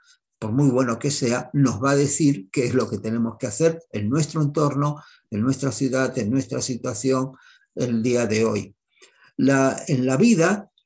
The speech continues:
todo se hace, la, toda la vida, los organismos vivientes funcionan en un modelo de red, es decir, que todos aportan,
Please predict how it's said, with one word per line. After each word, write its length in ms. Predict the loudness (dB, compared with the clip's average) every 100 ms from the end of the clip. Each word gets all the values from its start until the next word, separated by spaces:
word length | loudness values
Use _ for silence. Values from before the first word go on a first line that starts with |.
| _
todo 220 | 4 4
se 180 | 4 2
hace, 540 | 2 2 2 2 -2 _ _
la, 680 | 0 0 0 0 2 2 0
toda 240 | 2 4 4
la 120 | 4
vida, 260 | 4 4 2
los 200 | 2 -2
organismos 520 | -2 0 0 0 0
vivientes 480 | 2 2 0 -2 -2
funcionan 600 | -2 -2 -2 0 -2 -2
en 160 | 0 2
un 80 |
modelo 320 | 2 2 2 2
de 100 | 2
red, 260 | 2 2 0 _ _ _ _
es 140 | -4 0
decir, 280 | 2 2
que 140 | 0 0
todos 340 | 2 2 2
aportan, 720 | 0 0 0 0 0 -2 -2